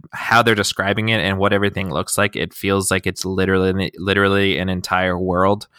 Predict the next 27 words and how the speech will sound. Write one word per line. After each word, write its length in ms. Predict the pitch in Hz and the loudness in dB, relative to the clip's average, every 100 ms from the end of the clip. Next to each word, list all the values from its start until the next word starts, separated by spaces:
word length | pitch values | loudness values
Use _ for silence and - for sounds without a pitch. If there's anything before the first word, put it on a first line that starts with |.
| - - | -20 -16
And 180 | - 90 | -6 -2
so 140 | - 87 | 0 0
it's 140 | - | 2
like, 240 | 90 90 | 0 0
you 100 | 92 | -4
should 180 | 90 85 | -4 -6
take 280 | - 87 - | -4 -4 -4
your 140 | 92 87 | -4 -2
two 160 | - | 0
weeks 200 | 92 90 | 0 -2
vacation 520 | - 90 95 98 101 | -6 -4 -2 -2 -2
off 260 | 92 87 - | -2 -2 -2
of 80 | 92 | -6
work 380 | 95 113 113 - - | 0 2 0 -4 -8
just 220 | 95 - - | -6 -4 -8
to 80 | 90 | -8
play 320 | - 95 113 | -2 2 2
it 120 | 107 | 2
because, 480 | - 92 - 85 - | -2 -6 -4 -2 -2
like, 340 | 80 82 - - _ _ _ _ _ | -2 -4 -6 -20 _ _ _ _ _
you're, 460 | 92 90 92 90 87 | 0 2 2 2 -2
y-, 320 | - - - | -6 -10 -12
it's, 300 | - 90 - | -8 -10 -8
it 260 | - 85 - | -6 -6 -6
sounds 340 | - 95 92 | -2 0 2
unbelievably 600 | 82 92 92 92 92 87 | 0 0 0 -2 -2 -4
huge. 440 | 90 87 90 - | -6 -4 -4 -6